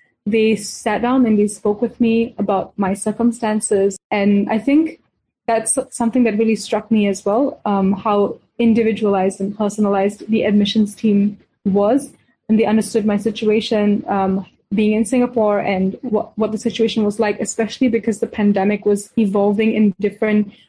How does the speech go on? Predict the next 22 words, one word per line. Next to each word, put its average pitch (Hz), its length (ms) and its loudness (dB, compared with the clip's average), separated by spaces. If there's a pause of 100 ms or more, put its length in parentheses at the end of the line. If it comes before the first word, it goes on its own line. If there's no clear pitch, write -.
rates 247 500 0
and 208 220 2
different 214 320 0
countries. 254 580 0 (280)
So - 120 -2
I 220 80 2
can't 247 240 0
imagine 208 360 2
how 202 220 -2
tough 202 300 -6
it 208 60 -2
must 208 200 0
have 196 120 0
been 202 220 0
for 202 120 0
them. 202 400 2 (600)
Ultimately, 233 640 2
we 220 140 4
were 208 120 2
able 208 280 2
to 214 120 0
reach 196 320 -2